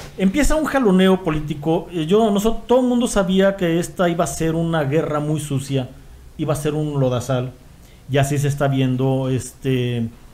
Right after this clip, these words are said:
candidatos pegándole a otros candidatos, metiendo troles. Hay mucho troll ahorita en redes sociales, muchísimo.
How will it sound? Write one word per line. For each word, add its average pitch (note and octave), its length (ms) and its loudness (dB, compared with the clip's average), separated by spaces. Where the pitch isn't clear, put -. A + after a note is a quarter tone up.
candidatos C#3+ 580 0
pegándole C3+ 440 0
a - 20 0
otros C3+ 180 -6
candidatos, C3 800 -2
metiendo C#3 480 -2
troles. C#3 560 2
Hay D3 80 2
mucho D3+ 280 -2
troll C#3 300 2
ahorita C3+ 500 -2
en B2+ 60 -2
redes C3 220 -2
sociales, C3 460 -4
muchísimo. C#3 600 -2